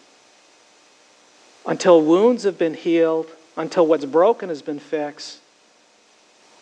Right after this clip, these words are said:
until things have been fully restored, until obligations have been fil-, filled and debts have been paid, and people can come back to that pool with trust, saying, "This is a clean place where I can bring my children safely."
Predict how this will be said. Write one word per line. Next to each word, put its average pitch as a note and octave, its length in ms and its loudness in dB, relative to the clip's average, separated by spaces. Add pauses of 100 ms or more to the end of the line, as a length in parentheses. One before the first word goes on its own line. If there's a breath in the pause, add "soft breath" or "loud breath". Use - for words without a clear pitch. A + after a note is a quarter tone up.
until E3+ 340 4
things A3+ 400 0
have E3+ 160 -4
been E3+ 140 -2
fully F3+ 320 0
restored, E3 520 0
until D#3+ 460 -2
obligations F3+ 800 -2
have D#3 140 -6
been D3+ 140 -8
fil-, E3+ 300 -2
filled F#3 480 -4 (280 loud breath)
and D#3 160 -10
debts F#3 280 -2
have D#3 140 -8
been D3+ 140 -6
paid, D#3 540 -2 (300 loud breath)
and - 140 -8
people A3 300 -6
can F3 240 -12
come G#3+ 260 -10
back F#3 300 -2
to - 80 -14
that D#3+ 240 -4
pool F3+ 380 -2
with D3+ 280 -8
trust, F#3 520 -4
saying, E3 280 -10
"This D#3+ 180 -12
is D3+ 80 -14
a D#3+ 60 -6
clean F3 300 -16
place E3+ 360 -8
where D3+ 120 -6
I D3+ 80 -8
can D#3 160 -16
bring D#3+ 180 -10
my D3+ 140 -10
children E3 480 -10
safely." D#3+ 580 -14